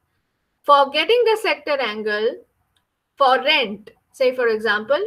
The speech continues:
how we are going to calculate the sector angle? So fifteen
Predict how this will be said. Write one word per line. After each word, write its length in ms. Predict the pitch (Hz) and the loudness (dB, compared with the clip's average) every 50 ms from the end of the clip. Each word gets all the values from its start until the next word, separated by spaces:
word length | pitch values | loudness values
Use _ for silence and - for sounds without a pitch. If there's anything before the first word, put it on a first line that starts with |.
| 453 - - | -6 -2 2
how 220 | 254 247 254 254 | 4 6 6 4
we 80 | 262 269 | 4 4
are 140 | 269 269 262 | 2 2 2
going 260 | 254 254 262 285 285 | 0 -2 -2 -2 -6
to 120 | 294 285 269 | -10 -8 -2
calculate 540 | 277 262 247 277 262 320 311 311 302 285 285 | 0 0 0 0 -2 -6 -6 -6 -6 -6 -6
the 100 | 330 320 | -10 -8
sector 320 | - 302 269 269 294 294 | -6 -6 -6 -4 -2 -4
angle? 400 | 285 285 269 269 269 311 403 508 - - - _ _ _ _ _ _ _ _ _ _ _ | -2 -2 -4 -6 -4 -2 -2 -2 -2 -4 -18 _ _ _ _ _ _ _ _ _ _ _
So 160 | - - 294 294 | -8 -4 -4 -2
fifteen 540 | 294 359 330 - - 359 359 381 415 494 | -2 -4 -6 -6 -4 -2 0 2 2 2